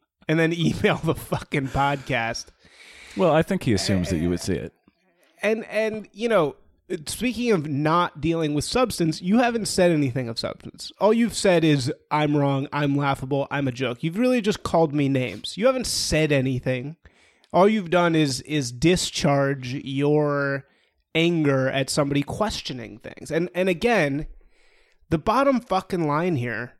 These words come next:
Speaker 1: of this whole podcast is questioning shit and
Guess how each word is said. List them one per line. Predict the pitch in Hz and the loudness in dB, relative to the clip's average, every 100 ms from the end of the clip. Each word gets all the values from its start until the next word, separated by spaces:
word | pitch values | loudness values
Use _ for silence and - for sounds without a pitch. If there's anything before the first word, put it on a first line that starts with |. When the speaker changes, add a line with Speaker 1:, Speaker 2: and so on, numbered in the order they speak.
| _ _ _ _ _ _ _ - | _ _ _ _ _ _ _ 0
Speaker 1:
of | 156 | 2
this | 139 147 | 2 0
whole | - 247 302 | 4 4 4
podcast | 226 175 117 85 69 - - - - | 4 4 0 -8 -12 -14 -16 -16 -4
is | 165 | -4
questioning | - - - 240 - - 180 139 113 | -4 -6 -4 -4 -4 -4 -2 -2 -6
shit | - - - - _ - - - _ - | -10 -8 -8 -12 _ -20 -20 -20 _ -2
and | 170 175 156 | 0 0 -4